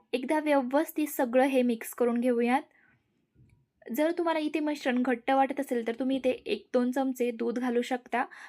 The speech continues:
पण इथे हे मिश्रण आपलं बरोबर आहे. अजिबात याच्यामध्ये दूध वगैरे काही घालण्याची गरज नाही. एकदम परफेक्ट असं हे मिश्रण आपलं तयार झालेलं आहे. याच्यामध्ये घालणार आहोत आता आपण एक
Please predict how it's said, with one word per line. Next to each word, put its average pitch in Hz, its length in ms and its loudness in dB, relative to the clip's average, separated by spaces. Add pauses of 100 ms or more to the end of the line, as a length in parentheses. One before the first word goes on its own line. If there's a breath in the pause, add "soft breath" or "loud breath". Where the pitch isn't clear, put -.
पण 233 180 -2
इथे 262 220 -4
हे 285 120 -2
मिश्रण 285 280 -2
आपलं 247 280 0
बरोबर 226 460 0
आहे. 254 300 0 (100)
अजिबात 247 400 0
याच्यामध्ये 262 380 -2
दूध 254 220 -2
वगैरे 254 280 0
काही 240 260 0
घालण्याची 226 500 -2
गरज 226 340 -2
नाही. 262 340 0 (360 loud breath)
एकदम 277 320 -2 (100)
परफेक्ट 302 440 0
असं 285 160 -2
हे 269 120 0
मिश्रण 269 280 -4
आपलं 254 300 -2
तयार 233 280 2
झालेलं 240 380 0
आहे. 247 320 0 (800 soft breath)
याच्यामध्ये 320 560 0
घालणार 311 280 -2
आहोत 311 160 0
आता 294 160 0
आपण 262 220 0 (100)
एक 262 240 -2